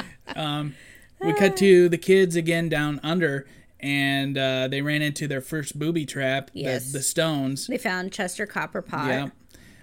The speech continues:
Speaker 1: Um, and a Lou Gehrig baseball card,
Speaker 2: Mm-hmm.
Speaker 1: which probably would net them a little bit of money.
Speaker 2: Yeah, I'm not sure.
Speaker 1: I don't know why they showed the,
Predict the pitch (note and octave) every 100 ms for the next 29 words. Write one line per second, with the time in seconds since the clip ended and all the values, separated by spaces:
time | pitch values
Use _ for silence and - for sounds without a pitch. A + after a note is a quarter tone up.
0 | - B2+ B2+ A#2+ D3 C#3+ C#3 C3 C#3 D#3
1 | C#3+ C3+ D3 C#3 C3 C#3 C#3 D3 C3+ -
2 | C3+ C3+ D3 G3+ G#3+ F#3 A3 E3+ C3 C#3+
3 | - - D3 F3+ G3+ F3+ D#3+ C#3 C3+ C3
4 | - C3+ C3 B2 C3 C3+ B2+ B2 A#2+ B2
5 | B2 D#3+ - - - - - G#3 A3 F3+
6 | G3 F#3+ D#3 - D#3 G3+ G#3+ G#3+ E3+ F#3
7 | F3+ D#3+ E3+ F3 D#3 B2+